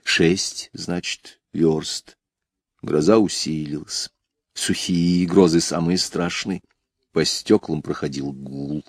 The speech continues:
Граф лег в постель,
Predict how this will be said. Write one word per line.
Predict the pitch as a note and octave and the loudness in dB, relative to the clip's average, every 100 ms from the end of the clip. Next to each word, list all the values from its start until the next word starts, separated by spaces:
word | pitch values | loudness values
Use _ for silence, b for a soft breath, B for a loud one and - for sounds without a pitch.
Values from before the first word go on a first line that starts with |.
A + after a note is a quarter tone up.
| _ _ _ _ _ _ _ _ _ _ _ _ _ _ _ _ _ _ | _ _ _ _ _ _ _ _ _ _ _ _ _ _ _ _ _ _
Граф | - F2 C3+ C#3+ - | -2 4 4 4 4
лег | D3 - | 4 2
в | |
постель, | - C3+ - F#2+ F2 | -2 -2 -2 -2 -4